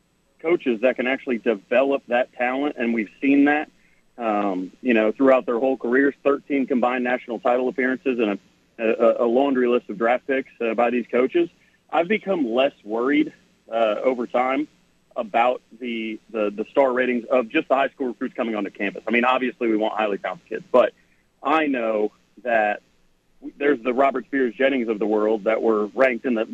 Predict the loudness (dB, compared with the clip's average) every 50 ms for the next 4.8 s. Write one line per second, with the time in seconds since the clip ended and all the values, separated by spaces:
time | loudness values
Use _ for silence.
0 | -12 -4 2 2 4 4 2 0 -4 -4 -4 -2 -2 -4 -4 0 0 0 0 0
1 | 0 0 0 0 0 0 -2 -4 -4 -2 -2 0 0 0 0 -2 -4 -4 -4 -2
2 | 0 2 0 2 0 0 0 2 0 2 2 2 2 2 0 -2 -2 -4 0 0
3 | 0 0 0 0 0 -2 -2 -2 -6 -10 -10 -6 -4 -4 -4 -4 -6 -10 -8 -4
4 | -4 -4 -4 -2 -4 -4 -2 -2 -2 -2 0 2 4 4 4 2